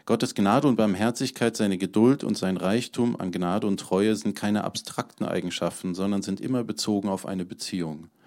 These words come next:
Und wir leben in Beziehungen. Wenn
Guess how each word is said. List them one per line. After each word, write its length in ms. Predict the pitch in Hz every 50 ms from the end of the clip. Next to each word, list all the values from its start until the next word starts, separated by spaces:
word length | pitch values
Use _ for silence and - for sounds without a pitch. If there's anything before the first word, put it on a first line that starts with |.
| - - - - - -
Und 160 | 117 110 123
wir 60 | 113
leben 260 | 110 139 165 - -
in 100 | - 113
Beziehungen. 680 | 101 - - - - 104 95 87 87 85 80 78 80 78 - _ _ _ _ _ _ _ _ _ _ _ _ - - - - - _ _
Wenn 600 | - 95 98 98 127 151 170 151 120 92 76 -